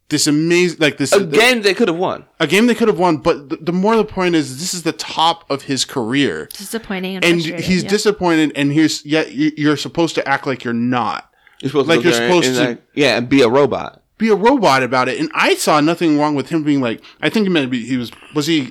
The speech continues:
Speaker 1: pounding the ground or something? I don't
Speaker 2: No,
Speaker 1: know.
Speaker 2: he was
Speaker 1: He was
Speaker 2: upset. He didn't
Speaker 1: showing
Speaker 2: wanna
Speaker 1: so
Speaker 2: answer a bunch of questions. He was like, "I don't wanna talk
Speaker 1: Which
Speaker 2: about it."
Speaker 1: is also <laughs> fine. Like, a-, anyways, Shalea's making a face about
Speaker 3: No,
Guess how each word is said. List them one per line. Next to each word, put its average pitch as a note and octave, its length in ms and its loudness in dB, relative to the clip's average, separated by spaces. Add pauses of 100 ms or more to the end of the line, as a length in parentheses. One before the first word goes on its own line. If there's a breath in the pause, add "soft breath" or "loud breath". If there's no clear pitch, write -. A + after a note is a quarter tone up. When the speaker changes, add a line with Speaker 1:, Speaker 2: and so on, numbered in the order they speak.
Speaker 1:
pounding D3 360 0
the B2 60 -2
ground A#2+ 380 -2
or C3 80 -2
something? - 240 -8
I G#3+ 60 0
don't E4+ 100 2
Speaker 2:
No, C#3 100 4
Speaker 1:
know. E3 60 4
Speaker 2:
he F3+ 60 2
was C#3 100 -2
Speaker 1:
He - 80 -2
was A#3+ 80 2
Speaker 2:
upset. - 0 -
He A#3 60 2
didn't A#2+ 120 4
Speaker 1:
showing C#3 140 4
Speaker 2:
wanna C3 140 4
Speaker 1:
so B2 80 4
Speaker 2:
answer D#3+ 120 2
a A2 40 -4
bunch A2 100 -4
of - 80 -8
questions. - 440 -8
He A#2 80 -6
was A2+ 120 -4
like, A2+ 80 0
"I - 20 0
don't G#2 80 -2
wanna E2 120 -8
talk F4+ 100 -2
Speaker 1:
Which G#4 180 4
Speaker 2:
about - 0 -
it." F4+ 40 0
Speaker 1:
is D#4 80 0
also D4 560 4
<laughs> A#3 140 0 (100)
fine. - 680 -2 (320 soft breath)
Like, F3+ 300 2 (100)
a-, G#3+ 160 0
anyways, D3+ 460 2
Shalea's G3+ 440 2
making E3+ 260 2
a C#3 40 0
face C3 320 -2
about A#2+ 320 0
Speaker 3:
No, D#4 60 2